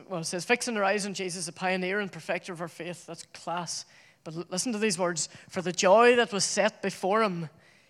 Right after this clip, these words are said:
he endured the cross, scorning its shame, and sat down at the right hand of the throne of God.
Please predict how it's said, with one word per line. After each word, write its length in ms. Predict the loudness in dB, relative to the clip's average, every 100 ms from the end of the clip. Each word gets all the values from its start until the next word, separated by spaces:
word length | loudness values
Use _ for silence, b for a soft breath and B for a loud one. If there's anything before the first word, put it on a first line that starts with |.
| b
he 140 | -2
endured 460 | 0 0 2 0 -2
the 80 | -6
cross, 640 | -4 0 0 -2 -6 -8 _ _ b b b b -8
scorning 580 | -4 4 6 6 4
its 180 | 0 0
shame, 380 | -2 -2 -2 -2
and 100 | -4
sat 360 | 2 2 4 2
down 280 | 2 2
at 120 | 0 0
the 80 |
right 180 | 0 0
hand 320 | 2 2 2
of 80 | -2
the 80 | -6
throne 560 | -8 -2 0 0 0 -4
of 260 | -8 -12
God. 420 | -16 -14 -14 -16